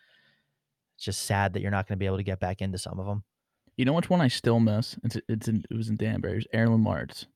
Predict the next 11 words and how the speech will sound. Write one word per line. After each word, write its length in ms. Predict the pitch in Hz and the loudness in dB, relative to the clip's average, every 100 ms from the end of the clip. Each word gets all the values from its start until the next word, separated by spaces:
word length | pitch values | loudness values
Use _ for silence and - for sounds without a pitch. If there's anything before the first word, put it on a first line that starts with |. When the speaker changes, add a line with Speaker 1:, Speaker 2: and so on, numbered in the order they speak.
| - | -2
Speaker 1:
Oh, 320 | 117 113 110 | 4 6 6
Heirloom 460 | 113 120 123 123 113 | 6 4 4 4 4
was 100 | 107 | 2
so 540 | - - - 120 110 | 0 -2 4 6 6
<laughs> 0 | |
awesome, 580 | 95 92 - - 104 101 | 4 0 -6 -4 -4 -2
dude. 260 | 95 95 92 | -2 -4 -6
Speaker 2:
Loved 360 | 110 123 127 | -2 0 2
Heirloom 340 | 113 110 107 110 | 4 4 2 0
Arts 220 | 110 - | -2 -2
Theater. 400 | 104 98 95 | -2 -2 -4